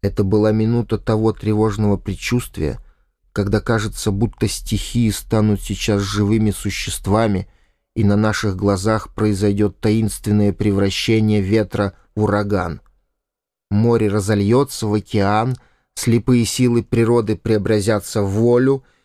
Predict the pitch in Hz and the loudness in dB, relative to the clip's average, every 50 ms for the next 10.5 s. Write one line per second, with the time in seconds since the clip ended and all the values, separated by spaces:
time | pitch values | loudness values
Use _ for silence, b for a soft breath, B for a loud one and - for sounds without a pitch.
0 | _ _ _ 123 117 - - 123 113 - - - 123 117 120 117 95 - 120 113 | _ _ _ -4 -4 0 2 0 0 0 -2 0 0 2 2 2 0 0 0 2
1 | 113 113 110 110 110 107 107 107 104 98 95 113 107 104 101 113 120 120 120 113 | 2 2 2 2 2 2 0 0 -2 -2 0 0 2 2 4 4 4 4 2 0
2 | - - - - - _ - 92 92 - 117 117 117 101 110 101 - - - 110 | -4 -6 -8 -10 -14 _ -10 -10 -6 -2 -2 -2 0 -2 -4 -6 -6 -4 0 0
3 | 104 104 98 92 104 104 104 107 107 107 107 101 101 98 95 104 104 101 - - | 2 2 2 2 0 2 4 2 2 2 2 2 0 0 0 0 0 -2 -2 -2
4 | - 92 92 76 57 50 - - - _ _ _ _ _ _ _ _ _ _ _ | 0 0 0 0 -2 -4 -8 -10 -16 _ _ _ _ _ _ _ _ _ _ _
5 | _ _ _ _ _ _ - 110 107 107 98 104 95 - - - 101 98 - - | _ _ _ _ _ _ -2 0 0 0 0 -4 -4 -6 -4 -4 -4 -4 -4 -4
6 | - 98 92 - - - - 110 104 101 98 - 92 - _ _ - 113 - - | -4 -4 -4 -4 -4 0 2 2 2 2 0 -2 -8 -8 _ _ -4 -4 -4 -4
7 | - - - 98 101 107 104 - - 104 95 98 104 92 101 95 - 95 98 98 | -8 -4 0 0 0 0 0 -2 -2 -2 0 0 0 0 -2 -2 -2 0 0 2
8 | 98 95 92 78 - - - - - - - _ _ _ _ _ _ _ _ _ | 2 0 0 -2 -6 -8 -10 -10 -12 -12 -14 _ _ _ _ _ _ _ _ _
9 | _ _ _ _ _ _ _ 98 107 110 117 113 82 - - - - _ _ _ | _ _ _ _ _ _ _ 0 2 4 4 2 2 0 -4 -18 -20 _ _ _
10 | _ _ _ _ - - - 92 90 87 | _ _ _ _ -6 -2 0 0 0 -2